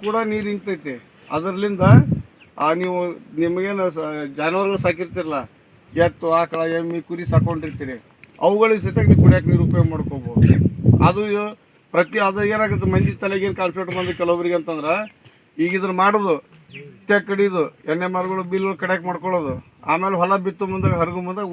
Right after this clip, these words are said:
ಓಟು ಹರಿಗೆ ಅದನ್ನ ತೆಗ್ ಮುಚ್ಚಿ ಹೋಗ್ಬಿಡೋದು, ಮುಗಿತು ನಮ್ಮ ಕೆಲಸ ಅಂತ. ಇದು ನಿಮ್ಮ ಉದ್ದೇಶಕ್ಕೆ ಮಾಡಿದ್ದು.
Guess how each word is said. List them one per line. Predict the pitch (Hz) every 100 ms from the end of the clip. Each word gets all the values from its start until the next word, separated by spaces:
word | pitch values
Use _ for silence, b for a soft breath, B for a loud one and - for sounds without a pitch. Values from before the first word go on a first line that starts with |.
| 180
ಓಟು | 190 180
ಹರಿಗೆ | 175 196
ಅದನ್ನ | 185 160
ತೆಗ್ | 180 175
ಮುಚ್ಚಿ | 180 160
ಹೋಗ್ಬಿಡೋದು, | 170 139 127 - _ _ _ _ _ _ -
ಮುಗಿತು | 180 202 190
ನಮ್ಮ | 185
ಕೆಲಸ | 180 165 160
ಅಂತ. | 143 127 - - - -
ಇದು | 170 208
ನಿಮ್ಮ | 226 233
ಉದ್ದೇಶಕ್ಕೆ | 214 220 214 208 208
ಮಾಡಿದ್ದು. | 190 180 151